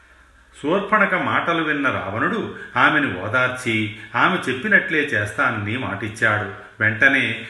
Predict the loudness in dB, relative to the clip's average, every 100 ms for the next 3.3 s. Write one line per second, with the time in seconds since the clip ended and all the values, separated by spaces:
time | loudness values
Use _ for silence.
0 | -8 -2 4 6 4 4 4 4 4 4
1 | 4 2 0 0 0 0 -2 -4 -4 -4
2 | -4 -2 -2 -2 -8 -10 0 2 2 2
3 | 2 2 2